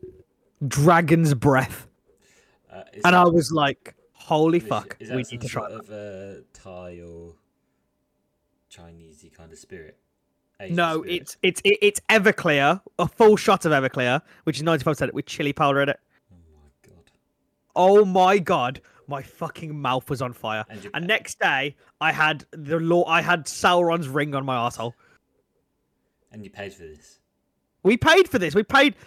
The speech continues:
Speaker 2: You
Speaker 1: but after, holy fuck, we were both fucked up.
Speaker 2: Well, you're gonna be.
Speaker 1: Yeah, so good holiday. Good holiday. Enjoyed it. And yeah, Auschwitz was, uh, yeah, very interesting, very, very sad on that day. I'm glad we did that, like, on the last day because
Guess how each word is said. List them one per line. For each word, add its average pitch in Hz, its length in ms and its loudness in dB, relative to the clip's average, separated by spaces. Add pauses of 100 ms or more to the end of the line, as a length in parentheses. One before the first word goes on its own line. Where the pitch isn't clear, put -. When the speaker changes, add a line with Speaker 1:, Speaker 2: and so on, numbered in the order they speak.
(140)
Speaker 2:
You 214 100 -14
Speaker 1:
but 220 140 -4
after, 175 600 -4 (320)
holy 175 360 -2
fuck, - 380 -18
we 139 220 -12
were 123 140 -12
both 107 360 -20 (420)
fucked - 340 -14
up. 101 180 -14 (280)
Speaker 2:
Well, 92 280 -14 (440)
you're 90 240 -20
gonna 92 100 -20
be. 101 240 -16 (1400)
Speaker 1:
Yeah, - 140 -6
so 247 140 -6
good 381 140 4
holiday. 165 380 2 (400)
Good 208 120 -2
holiday. 143 300 0
Enjoyed 135 300 -4
it. - 140 -6 (360)
And 165 240 0
yeah, 196 200 4
Auschwitz 233 340 2
was, 220 180 -4
uh, 214 340 6
yeah, 175 240 2
very 160 220 0
interesting, 143 320 -10
very, 147 220 -2
very 139 160 -6
sad 147 320 -2
on 135 100 -6
that 123 120 -6
day. 120 60 -4
I'm 139 100 -4
glad 147 180 -4
we 143 60 -10
did 135 120 -10
that, 127 120 -6
like, 127 120 -12
on 135 60 -14
the 135 60 -12
last 131 280 -8
day 127 200 -6
because 120 260 -14